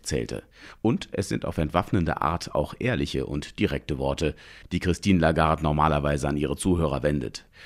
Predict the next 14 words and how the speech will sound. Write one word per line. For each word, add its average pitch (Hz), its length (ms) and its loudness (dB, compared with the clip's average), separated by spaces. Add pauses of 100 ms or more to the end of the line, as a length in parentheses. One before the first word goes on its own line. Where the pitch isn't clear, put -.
(120)
So 80 180 -2
zum 90 180 -2
Beispiel 73 380 -2
auch 71 220 -2
vor 64 160 2
einigen 90 300 4
Wochen 107 280 2
just - 460 0
auf 82 100 -4
einer 71 220 -2
Tagung 76 420 -2
der - 160 -2
Europäischen 71 640 -2
Zentralbank. - 800 -4